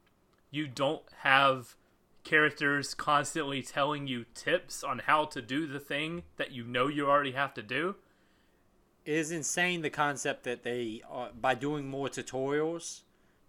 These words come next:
Speaker 2: it adds time to the game
Speaker 1: Mm-hmm.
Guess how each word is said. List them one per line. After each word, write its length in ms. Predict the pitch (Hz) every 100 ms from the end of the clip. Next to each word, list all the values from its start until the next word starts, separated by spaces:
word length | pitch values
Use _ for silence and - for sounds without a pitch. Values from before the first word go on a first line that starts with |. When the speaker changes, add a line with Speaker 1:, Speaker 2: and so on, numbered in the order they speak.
| _ -
Speaker 2:
it 180 | 147 143
adds 360 | 131 127 110
time 440 | - - 139 127 113
to 120 | 120
the 80 | 113
game 480 | 117 117 107 101 98
Speaker 1:
Mm-hmm. 240 | 139 113